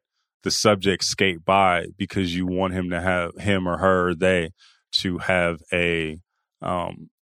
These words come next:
a soft landing whenever they mess up. You're not really doing anything, um, but giving them a platform to spew propaganda. And I, I do wonder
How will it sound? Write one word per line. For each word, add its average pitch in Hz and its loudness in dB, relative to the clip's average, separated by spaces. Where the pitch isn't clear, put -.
a 110 4
soft 107 4
landing 90 0
whenever 90 2
they 87 2
mess 85 -4
up. 85 -2
You're 117 2
not 107 6
really 98 4
doing 92 0
anything, 90 -2
um, 92 0
but 92 4
giving 95 2
them 90 0
a 90 -6
platform 92 2
to 95 -8
spew 85 -4
propaganda. 85 -2
And 90 -2
I, 95 2
I 107 6
do 98 0
wonder 104 4